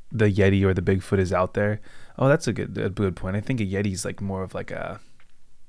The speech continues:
a thing from around the world. I don't really know, but, um, it, it, they all kind of fall in the same. <laughs>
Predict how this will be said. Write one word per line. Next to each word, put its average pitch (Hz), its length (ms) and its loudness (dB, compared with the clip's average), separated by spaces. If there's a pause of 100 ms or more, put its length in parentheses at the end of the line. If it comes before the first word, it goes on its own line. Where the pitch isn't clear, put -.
(960)
a 98 80 -8
thing 98 220 -4
from 98 200 -4
around 92 280 0
the 87 80 -4
world. 95 280 2
I 98 80 0
don't 98 140 -2
really 92 220 -6
know, 92 240 -2
but, 92 360 -4
um, 90 460 -4 (520)
it, 117 220 2
it, 123 140 2
they 117 100 8
all 117 140 10
kind 117 160 2
of - 60 -4
fall 107 180 4
in 98 40 2
the 98 80 0
same. 95 360 -2 (220)
<laughs> 104 60 -2